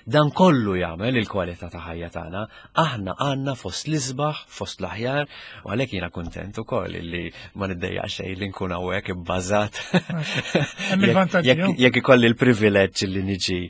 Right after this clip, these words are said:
Speaker 1: elett, eh, fl-elezzjoni illi ġenerali illi ġejja. U dan wieħed jista' jqabblu wkoll ma' sitwazzjoni prekarja li għandhom pajjiżi oħrajn.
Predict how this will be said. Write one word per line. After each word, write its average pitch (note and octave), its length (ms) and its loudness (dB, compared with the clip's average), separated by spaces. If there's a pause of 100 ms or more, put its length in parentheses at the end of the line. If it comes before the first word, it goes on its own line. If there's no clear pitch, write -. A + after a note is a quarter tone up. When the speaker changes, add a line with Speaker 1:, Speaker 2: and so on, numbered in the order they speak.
(140)
Speaker 1:
elett, G2+ 580 0
eh, F2 220 2
fl-elezzjoni F#2 880 -4
illi F#2+ 260 -4 (120)
ġenerali F2+ 840 0
illi F2 280 -10
ġejja. F2 360 -8 (340)
U A#2 160 0
dan F3 440 6 (220)
wieħed A3 380 2
jista' D3+ 260 2
jqabblu A#2+ 480 0
wkoll F2+ 420 -2 (280)
ma' F3+ 160 0
sitwazzjoni B2+ 720 -2
prekarja G3 560 0
li F3 120 2
għandhom F3+ 320 2
pajjiżi B2 460 -2
oħrajn. E3 440 -4